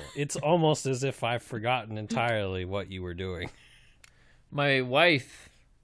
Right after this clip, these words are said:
Speaker 1: You don't have a wife.
Speaker 2: <laughs> My wife asked me if I wanted to watch Batman Forever on Netflix.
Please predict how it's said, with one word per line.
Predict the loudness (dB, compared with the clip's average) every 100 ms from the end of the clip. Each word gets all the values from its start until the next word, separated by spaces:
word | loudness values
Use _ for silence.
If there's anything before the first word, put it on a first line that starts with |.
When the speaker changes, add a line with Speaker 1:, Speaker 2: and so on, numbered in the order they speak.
| _ _ -8
Speaker 1:
You | -4
don't | -4 -6 -8
have | -6 -6
a | -4 -4 0
wife. | 6 8 8 6 4 8 6 6 -2 -4 -10 -14 -20 -20 -20 -20 _ -20 -20 -20 _ -20 -20 -20 -20 -4 0
Speaker 2:
<laughs> | 0 0 -4 -6 -8 -14 -20 -20 -20 _ -10
My | -2 2 2
wife | 2 8 10 12 10 6 0 -10 -20 -20 -18 0
asked | 6 6 6 0 -12
me | -8 -6 -6 -6
if | -4
I | 0
wanted | 0 -2 -2 -2
to |
watch | 0 2 2 0 2
Batman | 4 4 0 -6
Forever | -6 0 4 4 2
on | -2 -4 -2
Netflix. | -2 -2 -12 -14 -16 -20 -20